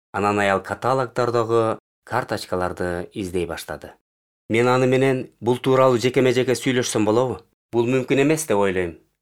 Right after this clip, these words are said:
деп жылмайды китепканачы башын чайкап. Кенион мырза өлгөнүнө бир канча жыл болду.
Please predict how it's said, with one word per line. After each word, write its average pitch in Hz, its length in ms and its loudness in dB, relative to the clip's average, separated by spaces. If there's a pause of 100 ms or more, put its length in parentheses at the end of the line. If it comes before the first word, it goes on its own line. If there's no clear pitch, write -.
(200)
деп 104 220 -6
жылмайды 98 380 0
китепканачы 95 600 -6
башын 92 300 -6
чайкап. - 400 -10 (800)
Кенион 120 540 2
мырза 110 320 0
өлгөнүнө 107 640 -2 (420)
бир 117 140 -2
канча 110 300 -2
жыл 101 180 -4
болду. 107 320 -6